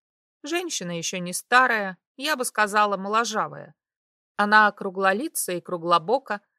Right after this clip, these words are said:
а довольно глубокий вырез на блузке рассказывает, что хозяйка сочных Персей далеко не монашка. Меня это несколько пугает.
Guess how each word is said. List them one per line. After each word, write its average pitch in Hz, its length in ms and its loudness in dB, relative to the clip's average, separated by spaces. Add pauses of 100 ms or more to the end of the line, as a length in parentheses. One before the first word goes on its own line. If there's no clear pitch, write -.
(220)
а 214 80 -2
довольно 277 420 0
глубокий 247 480 -2
вырез 254 380 -4
на 220 140 -2
блузке 233 440 -6
рассказывает, 202 920 0
что 285 460 -2
хозяйка 254 640 0
сочных 226 580 -6 (180)
Персей 185 560 -2
далеко 226 540 -8
не 220 140 -8
монашка. 208 640 -6 (680)
Меня 262 420 -2
это 240 200 -4
несколько 214 640 -8
пугает. 196 800 0